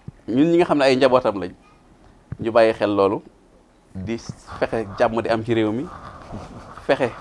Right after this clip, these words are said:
fonk suñuy kilifa yi diine yi ñu am. Ndax sëñ bi kat kenn ku ne gis na résultat bi ko Yàlla fayee. Li ko ko gën a may day jaamu Yàlla bokk na ci,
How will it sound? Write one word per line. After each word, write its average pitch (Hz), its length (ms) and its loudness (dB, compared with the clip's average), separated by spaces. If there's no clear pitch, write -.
fonk 170 220 0
suñuy 147 300 2
kilifa 127 300 0
yi 113 100 6
diine 110 260 -2
yi 123 220 0
ñu 123 40 2
am. 90 140 2
Ndax - 240 -2
sëñ 139 120 0
bi 131 80 -4
kat - 200 -2
kenn 135 200 0
ku 135 100 -4
ne 131 100 0
gis 135 140 -4
na 120 100 2
résultat 113 360 0
bi 107 60 -10
ko - 120 -10
Yàlla - 200 -2
fayee. 92 280 -2
Li 104 140 -4
ko 143 100 -4
ko 147 120 -2
gën 147 180 2
a 156 40 2
may 135 260 2
day 110 240 0
jaamu 123 240 2
Yàlla 117 220 4
bokk 120 240 0
na 117 120 -2
ci, 127 180 -10